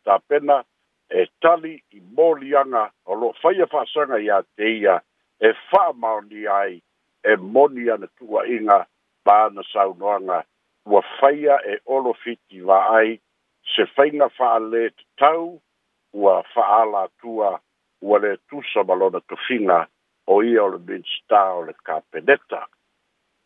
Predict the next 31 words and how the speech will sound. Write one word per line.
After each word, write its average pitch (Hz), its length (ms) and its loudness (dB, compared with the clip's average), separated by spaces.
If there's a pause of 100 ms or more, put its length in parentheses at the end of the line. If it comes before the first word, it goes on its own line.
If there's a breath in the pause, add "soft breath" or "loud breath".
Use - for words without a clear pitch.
(760)
Ia 202 180 4
ma 180 100 -2
le 156 60 -4
tatou 139 560 -4
tala 120 200 0
mulimuli, 160 800 -4 (600)
ua 123 200 6 (100)
whaelo 185 400 0
mai 190 200 0
le 180 180 -4
fioaga 175 500 -2
o 151 80 0
Vailu'utai. 147 800 -2 (760)
Le 107 100 4
fioaga 123 500 -2
o 113 60 -2
Vailu'utai 113 840 -2
e 123 120 -10
whaapea 104 560 0 (580)
o 135 180 2
mataupu 160 880 -4
tau 151 180 -2
tamaita'i 143 800 -2
e 135 60 -6
avea 139 460 0
mamatai 143 720 -4
lo 123 120 -4
latou 117 440 -2
nu'u 147 440 -10
o 117 160 2
lo'o 135 240 2